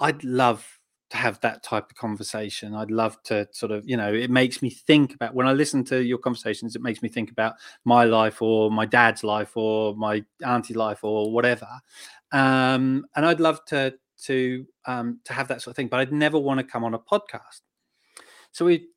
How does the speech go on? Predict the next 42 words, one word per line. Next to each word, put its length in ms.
started 340
playing 320
with 140
it, 100
and, 340
uh, 440
uh, 220
my 160
wife 260
and 100
I, 360
and, 600
um, 520
and 80
we 60
came 240
up 80
with 100
this 100
concept 500
that, 160
that 280
stories 400
are 80
a 60
gift, 480
and 240
the 80
stories 460
that 120
we 260
tell 600
are 160
a 60
gift, 540
f-, 160
either 320
for 260
ourselves 600
or 180
for 220
others. 460